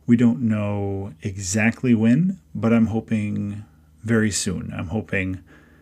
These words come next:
hoping, hoping that life is calm for a little while at least, that we don't have to bring anybody in for emergency surgeries, and that there's time to watch movies and read books and enjoy life. We're gonna get through this.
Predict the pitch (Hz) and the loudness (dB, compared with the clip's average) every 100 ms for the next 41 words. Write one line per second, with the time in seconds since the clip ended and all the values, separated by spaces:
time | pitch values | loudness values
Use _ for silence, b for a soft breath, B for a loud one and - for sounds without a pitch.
0 | b - 117 - 98 - 113 113 104 90 | b -4 -2 -2 -4 -2 0 0 -2 -6
1 | 85 - - 104 110 107 104 - 110 107 | -10 -14 -6 -6 -2 -2 -2 -4 -4 -4
2 | 101 - b b b b - 113 113 107 | -4 -10 b b b b -6 0 2 2
3 | 107 110 107 107 90 B B - 104 123 | -2 -2 -2 -2 -4 B B -4 2 4
4 | 123 110 101 101 - 98 95 - - - | 6 4 4 0 -2 -6 -6 -8 -14 -20
5 | B B B B B _ - 101 98 104 | B B B B B _ -10 -6 -4 -4
6 | 101 110 107 104 - 98 98 107 123 123 | -2 0 0 -4 -6 -8 -4 2 2 4
7 | 117 110 110 101 101 98 101 95 95 85 | 4 4 2 -2 -4 -2 -2 -2 -6 -6
8 | 107 90 92 87 87 87 87 - B B | -8 -6 -6 -6 -8 -8 -8 -12 B B
9 | B B B _ 101 95 95 - 95 92 | B B B _ -8 -6 -6 -6 -6 -6
10 | - 98 98 90 90 104 110 120 113 107 | -8 -8 -8 -8 -6 -6 0 4 6 4
11 | 104 110 95 101 107 127 117 113 - - | 0 -4 -8 -4 2 2 4 0 0 -6
12 | - 107 95 92 92 98 98 95 85 87 | -6 -4 -4 -6 -4 -2 -2 -4 -6 -8
13 | 82 - B B 110 117 107 - 120 90 | -10 -14 B B 4 6 4 2 2 2
14 | 92 - | -6 -12